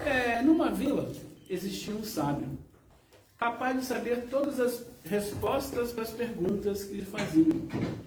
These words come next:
E ele era famoso por conseguir responder todas as perguntas. Um adolescente, certa vez, disse: "Vou enganar esse sábio." Aí o amigo dele perguntou:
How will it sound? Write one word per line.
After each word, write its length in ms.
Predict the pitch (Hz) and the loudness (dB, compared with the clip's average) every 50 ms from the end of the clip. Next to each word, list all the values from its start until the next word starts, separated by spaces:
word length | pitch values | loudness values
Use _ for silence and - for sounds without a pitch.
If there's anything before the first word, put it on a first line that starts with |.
| - - - | -14 -14 -6
E 120 | 269 277 | -4 -2
ele 200 | 277 277 269 262 | 2 2 2 2
era 160 | 262 269 262 254 | 2 2 2 2
famoso 840 | - 269 269 262 247 208 185 190 208 196 202 220 233 254 - - - - - - - - - | 2 0 2 4 4 4 6 6 6 4 4 0 -2 -2 -4 -6 -8 -14 -18 -20 -20 -20 -18
por 140 | - 233 - | -16 -14 -8
conseguir 500 | - 247 254 247 247 226 196 208 226 214 | -6 -4 -4 -2 -2 -2 -2 -2 -2 0
responder 560 | 226 233 226 220 214 214 208 185 196 208 220 - - - 196 226 | 0 0 -2 -2 -2 -4 -4 -2 0 0 0 0 -2 -4 -4 -2
todas 240 | - 220 202 180 | -2 -2 -2 -4
as 120 | 180 165 170 | -4 -6 -6
perguntas. 800 | 170 156 156 151 151 131 117 113 - - - - - - - - _ _ - - - _ _ _ - - _ _ _ - - - - - - - _ - | -6 -6 -6 -4 -4 -4 -4 -6 -6 -8 -10 -14 -14 -16 -20 -20 _ _ -20 -20 -20 _ _ _ -20 -20 _ _ _ -20 -20 -20 -20 -20 -20 -20 _ -12
Um 140 | 370 392 392 | -4 2 4
adolescente, 720 | 349 320 285 254 233 220 208 214 - 233 233 254 262 - | 4 6 6 6 6 6 4 4 2 0 0 0 -2 -2
certa 360 | - - 226 214 208 214 208 185 | -2 -4 -4 -4 -2 0 -2 0
vez, 360 | 170 196 208 262 - - - | 2 2 2 2 2 0 2
disse: 560 | 165 160 156 143 139 143 131 127 123 110 - - - - - _ _ _ _ - _ _ _ _ _ _ - _ _ _ - - - - - - - 190 | 4 4 4 4 2 0 -6 -6 -8 -10 -12 -16 -18 -20 -20 _ _ _ _ -20 _ _ _ _ _ _ -20 _ _ _ -20 -20 -20 -20 -20 -20 -12 -2
"Vou 200 | 185 226 240 254 | 0 4 4 4
enganar 640 | 254 254 262 262 262 262 233 202 190 220 220 220 226 | 4 4 2 2 0 0 0 0 0 0 0 -2 -4
esse 240 | 214 - 254 - | -6 -6 -8 -8
sábio." 640 | - - 151 135 135 135 135 131 131 - - - - - - - - - - - - - - - _ _ _ _ - | -6 -4 -4 -2 -2 -2 -2 -4 -6 -6 -8 -12 -14 -16 -20 -20 -20 -20 -20 -20 -20 -20 -20 -20 _ _ _ _ -12
Aí 80 | - 147 | -4 0
o 60 | 156 | 2
amigo 300 | 165 - - 170 175 165 | 2 2 2 2 2 2
dele 240 | 156 160 180 202 - | 2 2 0 0 -2
perguntou: 580 | - - 226 - 196 180 151 139 139 135 135 | -4 -6 -6 -6 -6 -8 -6 -4 -4 -6 -6